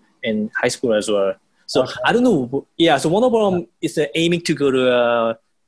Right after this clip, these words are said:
Speaker 1: uh, a university in the U S. And he, she's a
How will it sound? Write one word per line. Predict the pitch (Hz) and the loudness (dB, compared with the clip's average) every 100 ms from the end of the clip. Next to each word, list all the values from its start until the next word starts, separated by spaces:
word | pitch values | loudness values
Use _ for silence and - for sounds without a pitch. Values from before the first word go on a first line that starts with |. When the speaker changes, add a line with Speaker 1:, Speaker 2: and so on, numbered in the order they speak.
| 131 | -8
Speaker 1:
uh, | 113 110 110 107 _ _ _ _ _ _ - | -4 -4 -4 -6 _ _ _ _ _ _ -10
a | 120 | -4
university | 123 123 123 - 123 120 | -4 0 -2 0 -4 -2
in | |
the | 120 120 117 | -4 0 2
U | |
S. | 156 214 - - _ _ _ - | 2 0 -4 -8 _ _ _ -10
And | 120 | -8
he, | 110 127 | -4 -2
she's | - 139 135 | 0 -2 0
a | 127 120 117 | 0 2 0